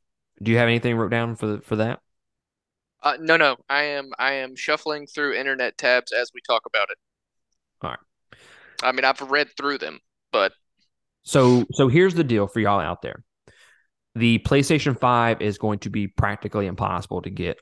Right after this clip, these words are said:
Speaker 1: unless you are a, like, a Walmart Plus subscriber. Um, they do give you some deals on, on games and shit like that. But if you're a Walmart Plus subscriber,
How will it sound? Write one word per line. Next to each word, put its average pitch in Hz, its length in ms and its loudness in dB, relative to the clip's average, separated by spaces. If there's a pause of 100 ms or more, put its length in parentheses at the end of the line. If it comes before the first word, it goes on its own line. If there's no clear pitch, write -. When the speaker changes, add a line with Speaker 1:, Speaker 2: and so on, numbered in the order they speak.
Speaker 1:
unless 107 840 2
you 104 360 2
are 95 400 2
a, 92 480 -2
like, - 140 -6
a - 60 -8
Walmart 104 480 0
Plus - 560 -6 (520)
subscriber. 131 800 -2 (480)
Um, 98 520 0 (180)
they 117 200 2
do 123 200 2
give 117 200 0
you 113 100 -2
some 104 260 -6
deals 107 640 0
on, 95 340 -4
on 95 140 -6
games 104 560 0
and 101 80 -6
shit 98 100 0
like 107 140 0
that. 110 200 0
But 104 100 -2
if - 100 -4
you're 117 100 4
a 104 40 2
Walmart 110 340 0
Plus 123 240 0
subscriber, 95 640 -4